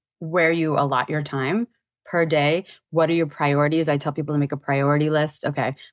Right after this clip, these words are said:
my priority is a shower every day. My priority is a walk every day, you know, and we have to create non-negotiables around those. Like, non-negotiable,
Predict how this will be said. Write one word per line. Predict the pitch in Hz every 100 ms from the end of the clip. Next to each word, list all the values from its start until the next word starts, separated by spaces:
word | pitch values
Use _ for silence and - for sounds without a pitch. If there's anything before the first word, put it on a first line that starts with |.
| -
my |
priority | 156 - 147 151 170
is | 165
a |
shower | 170 165 143 127
every | 127
day. | 131
My | 135 139
priority | 139 147 147 151 151 151
is | 147 143 -
a | 151
walk | 147 139 131 -
every | 139 135
day, | 131 127 - - -
you | 175
know, | 156
and | 151 156
we | 151
have | 156 147
to | 151
create | - 151
non-negotiables | 165 147 143 151 151 143 135
around | 131 127 120
those. | 113 - -
Like, | 131 139
non-negotiable, | 143 147 185 175 160 160 160 147 135 139